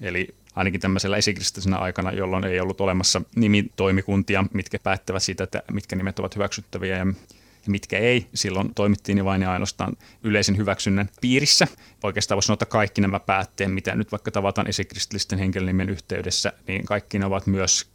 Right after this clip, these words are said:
olleet käytössä ja yhä edelleenkin käytössä yleiskielessäkin.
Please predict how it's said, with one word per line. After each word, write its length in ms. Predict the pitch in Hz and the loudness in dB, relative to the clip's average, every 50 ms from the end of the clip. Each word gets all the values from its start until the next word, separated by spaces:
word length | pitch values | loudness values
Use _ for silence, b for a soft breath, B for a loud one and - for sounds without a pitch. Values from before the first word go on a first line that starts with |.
| _ - _ - | _ -20 _ -2
olleet 480 | 95 95 92 90 90 90 87 85 - - _ _ | 0 0 2 2 0 0 -2 -2 -4 -10 _ _
käytössä 760 | - 95 90 87 87 - 101 98 - - - - - 95 87 - 101 | -2 0 0 0 0 0 0 0 0 0 0 0 0 0 0 0 -4
ja 120 | 92 92 | -6 -6
yhä 240 | 92 95 92 92 90 | -4 -4 -4 -4 -4
edelleenkin 600 | 92 95 95 95 95 101 101 95 90 - 92 - - - | -2 -2 -2 -2 0 0 0 -2 -2 -4 -6 -8 -8 -6
käytössä 480 | - 90 87 90 - 98 - - - - - _ b b b b - | -2 -2 -2 -2 -2 -2 -2 -2 -4 -6 -8 _ b b b b -4
yleiskielessäkin. 1080 | 104 98 95 92 87 - - - - 90 87 90 95 - - - - - - 92 90 - | 0 2 2 2 2 0 -2 -2 -2 -2 0 0 0 -2 -2 -2 -4 -4 -2 -2 -2 -4